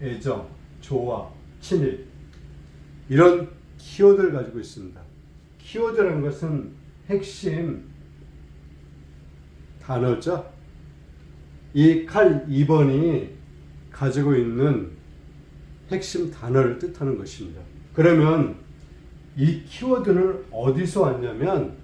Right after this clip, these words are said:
이 이미지에서 키워드를 따온 것입니다. 이 그림이 없다고 하게 되면 키워드가 있을 수가 없는 거죠. 그래서 그림이라는 것은 이미지를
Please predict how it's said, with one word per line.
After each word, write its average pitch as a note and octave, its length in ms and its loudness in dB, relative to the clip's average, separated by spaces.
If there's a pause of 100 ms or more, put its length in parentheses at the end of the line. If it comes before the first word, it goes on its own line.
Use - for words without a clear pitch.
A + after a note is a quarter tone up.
(1040)
이 F3 340 0 (140)
이미지에서 E3+ 960 2
키워드를 D3 640 -2 (600)
따온 F3 720 -2
것입니다. A#2 720 -6 (1800)
이 G3 400 0 (680)
그림이 G#3 420 2
없다고 D3+ 460 4
하게 C3 120 -2
되면 D3 440 0 (220)
키워드가 E3 480 0
있을 C3 240 -4
수가 - 220 -10
없는 G2+ 280 -8
거죠. A2+ 340 -14 (260)
그래서 D3+ 760 2 (360)
그림이라는 F#3 600 6
것은 D#3 480 2 (340)
이미지를 D3+ 600 2